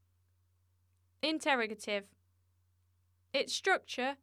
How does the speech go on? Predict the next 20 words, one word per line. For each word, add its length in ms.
in 220
the 260
interrogative 800
form 520
is 360
may 380
plus 480
subject 720
plus 380
verb 480
plus 320
the 120
rest 440
of 160
the 80
sentence 720
with 320
a 40
question 420
mark. 380